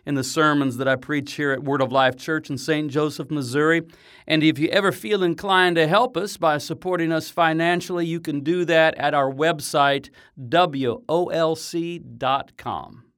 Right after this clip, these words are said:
Thank you. Well, today we have indeed arrived at the fourth and final Sunday of Advent, and we will hear today from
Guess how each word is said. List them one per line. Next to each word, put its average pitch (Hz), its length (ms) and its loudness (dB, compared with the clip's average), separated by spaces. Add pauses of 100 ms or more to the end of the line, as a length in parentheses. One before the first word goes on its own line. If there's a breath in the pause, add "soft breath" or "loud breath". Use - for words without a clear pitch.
Thank 143 240 -2
you. - 140 -18 (1160)
Well, 160 240 -2
today 160 300 -4
we 135 140 -6
have 147 420 -2
indeed 135 440 -8 (140)
arrived 113 540 -6 (1120)
at - 140 -16
the 120 40 -14
fourth 143 300 -4
and 117 100 -10
final 143 440 2
Sunday 131 380 -6
of 113 100 -6
Advent, 127 500 0
and 135 280 -8 (640 soft breath)
we 156 100 -4
will 151 160 -4
hear 185 260 2
today 147 500 0
from 143 500 -4